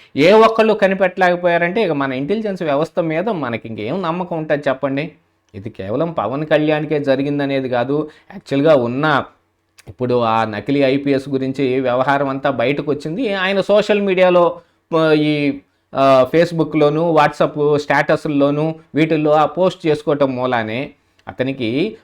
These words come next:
పవన్ కళ్యాణ్ చంపే ఉద్దేశం లేకపోవచ్చు, లేకపోతే పవన్ కళ్యాణ్కి ఏదైనా హాని తలపెట్టే ఉద్దేశం లేకపోవచ్చు. ఏదో అక్కడ ఆ జరుగుతున్న పర్యటన మొత్తాన్ని పర్యవేక్షిస్తున్నట్టుగా దాన్ని ప-, పోస్ట్ చేసుకుని పది మందికి ప్రాచుర్యం వస్తే దాన్ని ఉపయోగించుకొని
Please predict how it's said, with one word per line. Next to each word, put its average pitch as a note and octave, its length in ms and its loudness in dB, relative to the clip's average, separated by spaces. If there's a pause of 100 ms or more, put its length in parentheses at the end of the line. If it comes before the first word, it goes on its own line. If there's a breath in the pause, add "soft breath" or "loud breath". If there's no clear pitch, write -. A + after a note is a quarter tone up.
(120)
పవన్ D3+ 300 0
కళ్యాణ్ F#3 360 2
చంపే E3+ 400 0
ఉద్దేశం G3+ 540 4
లేకపోవచ్చు, F3+ 640 2
లేకపోతే G#3 380 2
పవన్ F#3+ 340 0
కళ్యాణ్కి F3+ 420 2
ఏదైనా E3+ 340 0
హాని G3 280 2
తలపెట్టే G3 480 2
ఉద్దేశం F3+ 500 2
లేకపోవచ్చు. D#3 840 2 (840 soft breath)
ఏదో E3+ 320 6
అక్కడ C#3+ 420 2
ఆ C3+ 240 4
జరుగుతున్న D3 540 0
పర్యటన C#3+ 480 0
మొత్తాన్ని C3+ 560 -2
పర్యవేక్షిస్తున్నట్టుగా D3 1400 0 (300 soft breath)
దాన్ని F3 680 2
ప-, D#3+ 180 2
పోస్ట్ E3+ 400 0
చేసుకుని F3+ 460 0
పది F3+ 240 0
మందికి F3+ 380 -2
ప్రాచుర్యం D#3+ 600 0
వస్తే A#3 300 0
దాన్ని F#3 280 0
ఉపయోగించుకొని F#3 960 -2